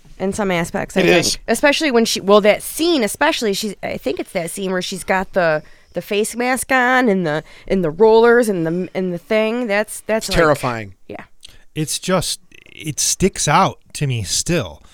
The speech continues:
Speaker 3: when I think about movie moms and ones that are always in the back of your mind.
Speaker 1: Mm-hmm.
Speaker 2: Yeah.
Speaker 3: It's this one, and obviously we're gonna talk about a few other ones,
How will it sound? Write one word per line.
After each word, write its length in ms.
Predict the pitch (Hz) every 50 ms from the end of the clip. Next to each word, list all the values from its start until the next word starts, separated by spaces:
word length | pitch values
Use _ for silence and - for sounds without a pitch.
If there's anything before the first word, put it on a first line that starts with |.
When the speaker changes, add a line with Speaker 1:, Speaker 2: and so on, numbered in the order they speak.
| - _ _
Speaker 3:
when 140 | - 131 135
I 120 | 120 123
think 280 | - - 135 123 117 -
about 340 | 135 135 135 131 131 - - _ _
movie 440 | - 131 135 143 165 214 220 180 147
moms 400 | 139 139 123 113 120 127 135 123
and 200 | 131 131 131 127
ones 360 | 135 147 156 165 170 160 143
that 260 | 139 147 131 117 - - - - - - _ _ _ _ _ _ _ - _ - - -
are 220 | - 151 156 135 - -
always 540 | 135 139 156 160 170 175 175 170 160 -
in 200 | - - 156 151
the 100 | 143 139
back 400 | 113 - - 123 113 127 - -
of 60 | 156 156
your 180 | 143 143 139
mind. 540 | 135 135 127 123 127 131 139 147 156 165 160
Speaker 1:
Mm-hmm. 260 | 156 147 180 170 131
Speaker 2:
Yeah. 180 | 120 113 104 92 - _ _
Speaker 3:
It's 200 | - 151 139 -
this 280 | 127 123 156 147 - -
one, 120 | 175 170
and 80 | 156 139
obviously 380 | 139 143 135 139 131 - - 143
we're 80 | 131 127
gonna 60 | 123
talk 200 | - 139 131 131 -
about 160 | 139 120 104
a 40 | -
few 220 | - 127 120 113
other 180 | 117 127 143 143
ones, 300 | 143 147 156 156 143